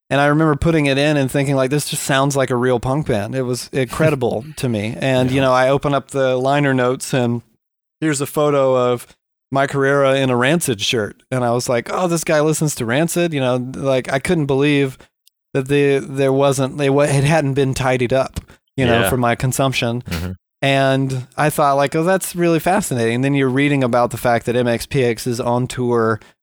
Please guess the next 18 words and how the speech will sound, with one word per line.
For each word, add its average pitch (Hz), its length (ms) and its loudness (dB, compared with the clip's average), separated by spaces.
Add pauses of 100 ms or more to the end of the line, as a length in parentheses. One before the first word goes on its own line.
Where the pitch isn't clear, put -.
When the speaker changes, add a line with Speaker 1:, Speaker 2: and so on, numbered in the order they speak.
Speaker 1:
with 123 140 -2
Lagwagon 113 600 2
or 110 160 2
a, 127 180 -2
just 151 240 -2
a - 20 0
normal 139 400 2
punk 139 260 -2
band. 123 360 -2 (640)
Um, 117 600 0
and 135 140 0
somehow 156 500 2
that 135 300 0
kind 135 340 0
of, 127 320 -2
they, 151 180 2
they, 160 480 2
I, 131 280 0